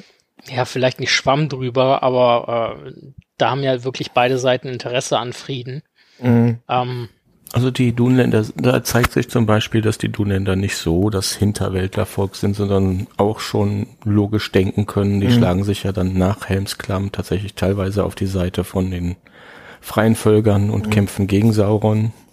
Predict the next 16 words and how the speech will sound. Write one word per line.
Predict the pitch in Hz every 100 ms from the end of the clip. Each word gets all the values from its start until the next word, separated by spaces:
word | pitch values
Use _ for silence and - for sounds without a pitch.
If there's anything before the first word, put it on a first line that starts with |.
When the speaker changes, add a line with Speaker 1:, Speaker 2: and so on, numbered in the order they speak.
| 113
Speaker 2:
Ja. | 113 107 - - - _
Speaker 3:
Und | - 95
ich | -
kann | - 92
mir | 90
vorstellen, | - 90 - 92 92 92
dass | 90
die | - 87
da | 80 82
weitergelebt | 82 78 - 85 80 85 - -
haben | 87 92 - 101 110
und | - 98 - - -
eventuell | 90 92 101 117 107
sich | 107 104
auch | 110 -
wieder, | 104 101 98 98